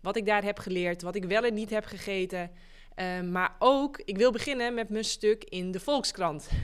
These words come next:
<laughs> Hartstikke leuk stuk. Ik werd er alleen op een hele bijzondere manier geciteerd. Ik blijk namelijk tegen de journalisten hebben gezegd <laughs> dat je moet je doel scherp hebben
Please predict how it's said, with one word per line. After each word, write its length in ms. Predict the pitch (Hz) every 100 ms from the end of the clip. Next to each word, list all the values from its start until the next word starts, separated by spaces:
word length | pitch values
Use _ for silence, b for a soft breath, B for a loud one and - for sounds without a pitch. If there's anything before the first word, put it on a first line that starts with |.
| 170
<laughs> 280 | - - -
Hartstikke 320 | 220 254 240
leuk 200 | 226 196
stuk. 320 | - 285 330 - B B B
Ik 140 | 208
werd 180 | 214 262
er 80 | 262
alleen 360 | 254 254 247
op 120 | 247 262
een 80 |
hele 200 | 247 262
bijzondere 400 | 226 214 254 233 226
manier 400 | 220 220 214 -
geciteerd. 840 | - 214 - 196 180 262 320 415 - B B -
Ik 120 | 208 180
blijk 300 | 214 269 277
namelijk 400 | 240 247 233 226
tegen 300 | 233 233 214
de 60 |
journalisten 840 | 214 226 208 208 190 226 277 - 214
hebben 220 | 226 214
gezegd 540 | 214 185 202 208 - - -
<laughs> 180 | 151 214
dat 240 | 185 - B B B
je 140 | 175
moet 220 | 196 226
je 240 | - 185 156
doel 340 | 233 311 311
scherp 460 | - - 269 302 302
hebben 360 | 240 233 240